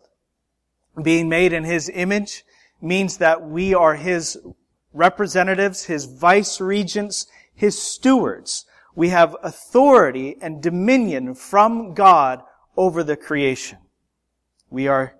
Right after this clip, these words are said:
again, we are His stewards. But we fell. Or to be more accurate, we rebelled against the God who made us. And that came with all of the, the,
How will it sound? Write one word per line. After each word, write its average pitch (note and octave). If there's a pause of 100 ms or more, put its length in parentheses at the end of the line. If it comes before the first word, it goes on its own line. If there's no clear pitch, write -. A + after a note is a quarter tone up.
(120)
again, B2+
we C3
are C3
His B2+
stewards. - (1200)
But D3+
we C3
fell. - (1040)
Or D#3+
to F3
be F#3
more F3+
accurate, F3+ (480)
we G#3
rebelled E3+ (240)
against F3
the F#3
God D#3
who F3+
made E3+
us. A#2
And D#3+
that G3
came G3
with D#3+ (340)
all A#3
of E3+
the, D#3
the, D3